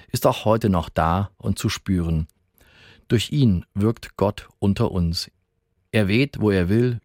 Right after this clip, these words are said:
überraschend. Er schafft Begegnungen und führt Menschen zusammen. Der Heilige Geist lässt den Einzelnen aufleben und stiftet Gemeinschaft untereinander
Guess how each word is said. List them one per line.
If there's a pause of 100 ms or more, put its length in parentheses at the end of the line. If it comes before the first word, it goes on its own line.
(120)
überraschend. (360)
Er
schafft
Begegnungen (280)
und
führt
Menschen
zusammen. (760)
Der
Heilige
Geist
lässt
den
Einzelnen
aufleben (320)
und
stiftet
Gemeinschaft
untereinander